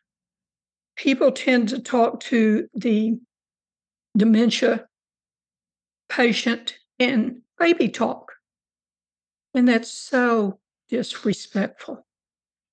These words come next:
They are adults. Now, you don't need to bring out your five-syllable words or ten-syllable words. You don't need to have the biggest words. You need to keep your speech plain,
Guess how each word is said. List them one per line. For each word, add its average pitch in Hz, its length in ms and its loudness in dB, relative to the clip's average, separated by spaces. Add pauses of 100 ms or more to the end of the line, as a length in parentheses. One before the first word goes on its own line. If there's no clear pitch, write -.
(460)
They 247 380 2
are 240 280 4
adults. 202 760 -4 (1040)
Now, 226 120 4
you 220 220 4
don't 262 280 2
need 240 220 2
to 226 80 0
bring 214 340 -2
out 233 380 -6
your 202 440 -2 (360)
five-syllable 214 880 2
words 196 600 -6 (380)
or 196 100 0
ten-syllable 190 840 0
words. 190 520 -4 (500)
You 220 120 -2
don't 220 260 0
need 208 320 2
to 233 100 -8
have 196 360 -4
the 190 80 -2
biggest 196 420 -4
words. 196 460 0
You 220 60 2
need 208 220 0
to - 60 -4
keep - 380 -4
your 214 100 -2
speech - 540 -4
plain, 214 720 0